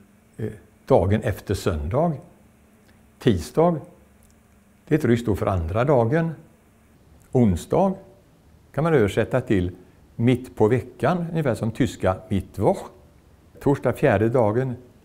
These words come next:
fredag femte dagen. Lördag, som betyder sabbat. Och söndag är också taget från ryskan,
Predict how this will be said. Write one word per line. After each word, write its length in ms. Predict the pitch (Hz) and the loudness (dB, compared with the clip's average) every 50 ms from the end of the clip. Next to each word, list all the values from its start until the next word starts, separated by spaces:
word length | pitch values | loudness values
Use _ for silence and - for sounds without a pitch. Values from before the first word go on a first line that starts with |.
| _ _ _ | _ _ _
fredag 340 | - - 117 104 92 95 | -2 0 2 2 2 0
femte 380 | 95 - 127 107 87 80 - 98 | -2 -2 -2 -4 -4 -4 -6 -4
dagen. 400 | 95 101 85 71 78 87 87 - - _ - _ _ _ _ _ | -2 -2 -2 -2 -4 -6 -8 -10 -14 _ -20 _ _ _ _ _
Lördag, 680 | 98 98 127 110 95 95 98 98 131 165 170 143 127 - - - - _ _ - - _ _ _ _ _ _ _ | -2 2 2 4 4 4 2 2 0 0 0 -2 -4 -8 -14 -20 -20 _ _ -20 -20 _ _ _ _ _ _ _
som 180 | - 139 131 | -2 0 0
betyder 500 | 127 131 - 117 101 92 98 98 92 87 - - - _ _ | 0 0 0 0 0 0 0 -2 -4 -6 -10 -16 -20 _ _
sabbat. 640 | - - 113 90 87 92 127 165 160 - - - - - _ _ _ _ _ _ _ _ | -4 -2 0 0 0 0 0 0 0 -4 -10 -20 -20 -20 _ _ _ _ _ _ _ _
Och 120 | - 170 170 | -4 -4 2
söndag 600 | - - 123 92 85 87 95 104 113 110 101 98 - - - - _ _ _ _ _ _ _ _ _ _ _ | 4 4 4 4 2 2 2 2 2 0 0 -4 -10 -14 -20 -20 _ _ _ _ _ _ _ _ _ _ _
är 80 | - 117 | 0 2
också 260 | - - - - 151 | 2 2 2 -2 -2
taget 260 | 156 175 156 123 110 | 2 4 4 4 4
från 140 | 104 110 117 | 2 0 0
ryskan, 540 | 127 143 113 - - - - 95 90 87 80 | 2 0 0 -2 -4 -4 -2 -2 -2 -2 -6